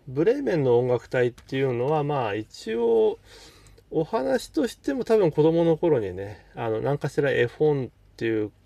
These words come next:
か、その、絵本じゃないな。まあ、童話っていうかね、まあ、お、お母さんにね、聞かせてもらったとかね、なんか、まあ、もしくは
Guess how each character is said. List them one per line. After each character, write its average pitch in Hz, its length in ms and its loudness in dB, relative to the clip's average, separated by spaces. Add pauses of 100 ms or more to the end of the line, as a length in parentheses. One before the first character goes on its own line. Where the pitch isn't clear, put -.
か、 160 300 0
そ 120 160 -6
の、 98 500 -4 (640)
絵 - 80 -10
本 175 260 -6
じ 110 80 -4
ゃ 98 60 -6
な 95 180 -12
い 98 80 -12
な。 - 80 -16 (960)
ま 151 120 -2
あ、 117 80 0
童 123 380 2
話 120 120 2
っ 117 40 -4 (200)
て 117 80 -6
い 110 60 -2
う 107 40 -6
か 98 140 -10
ね、 107 80 -6
ま 127 120 -4
あ、 123 80 -2
お、 104 100 -4
お 104 120 -8 (280)
母 127 160 0
さ 101 160 -12
ん 90 80 -12
に 98 260 -12
ね、 113 160 -4
聞 - 80 -16
か 110 160 -10
せ - 80 -20
て - 100 -6
も 98 120 -8
ら 95 100 -6
っ - 100 -16
た - 120 -10
と - 80 -12
か - 80 -16
ね、 104 100 -10 (100)
な 143 120 -4
ん 143 40 -4
か、 - 220 -8 (140)
ま 127 140 -4
あ、 - 0 - (420)
も 143 120 -2
し - 120 -12
く 104 160 -2
は 90 200 -6